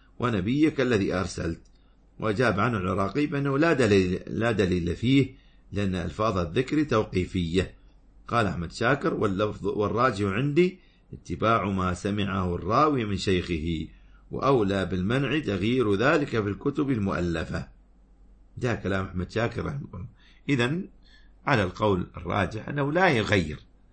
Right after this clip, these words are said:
لا يغير، فكل من روى حديث أو استدل بحديث يأتي به كما روي، كما ذكره الرواة في كتبهم،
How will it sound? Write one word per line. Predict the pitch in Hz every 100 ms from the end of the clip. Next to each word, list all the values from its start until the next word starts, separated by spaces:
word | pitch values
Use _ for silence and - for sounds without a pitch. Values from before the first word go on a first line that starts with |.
| _ - - - - -
لا | 139 165
يغير، | 92 82 95 73 69 - _ _ _ _ _ _ -
فكل | 113 151 120
من | 95 82 - - _ _ _ _ -
روى | 127 110
حديث | 87 90 87 98 92 - - - - - - -
أو | 120 107
استدل | 90 110 95 98 90
بحديث | 80 73 82 107 107 107 -
يأتي | 180 - 131
به | 127 180 180
كما | 196 190 208 -
روي، | 160 151 113 95 - - - - -
كما | 156 147 143
ذكره | 151 151 147
الرواة | 120 107 110 123
في | 104
كتبهم، | - 101 87 90 87